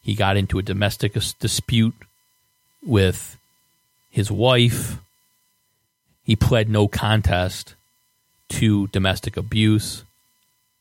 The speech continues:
This is all public record. It's in the, been in the newspaper. And, you know, being the asshole I, that, that I am, I said, "Look, if, if Michigan State fans, if this douchebag who's like, what, Michigan State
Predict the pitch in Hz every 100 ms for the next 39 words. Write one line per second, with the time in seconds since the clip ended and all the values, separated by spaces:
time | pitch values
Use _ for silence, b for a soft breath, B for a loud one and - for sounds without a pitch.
0 | 988 _ _ _ _ _ _ _ _ -
1 | 175 - 123 110 101 - 101 90 95 87
2 | - 92 92 - - _ - 101 92 110
3 | 98 90 98 113 107 95 101 101 110 b
4 | b b b - 135 123 120 - 147 127
5 | 127 127 123 117 104 104 - 101 95 95
6 | 95 104 98 92 101 95 95 98 - 131
7 | 139 - _ b b - 131 113 - _
8 | - 147 170 131 139 143 110 104 120 -
9 | 135 123 - 127 147 - 98 95 98 113
10 | 107 101 98 101 85 _ _ _ 110 -
11 | 110 107 107 107